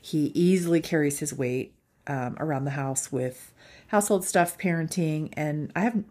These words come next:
really nothing to be passive aggressive about with him. But it's that old jealousy. It's kinda like this petty green behavior that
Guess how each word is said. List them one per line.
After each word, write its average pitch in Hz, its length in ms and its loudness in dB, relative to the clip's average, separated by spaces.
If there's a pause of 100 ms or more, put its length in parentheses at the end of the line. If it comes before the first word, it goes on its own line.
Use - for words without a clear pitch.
(120)
really 185 240 4
nothing 160 320 0
to 151 80 0
be 143 80 -2
passive 143 460 -4
aggressive 139 580 -2 (140)
about 135 480 2
with 156 280 0
him. 127 320 -6 (640)
But - 320 4
it's 208 200 2
that 175 240 4
old 185 180 4
jealousy. 175 680 6
It's - 240 -4
kinda 185 240 -2
like 165 140 0
this 147 200 -4
petty 175 340 2
green 160 280 0
behavior 151 580 0
that 135 320 -2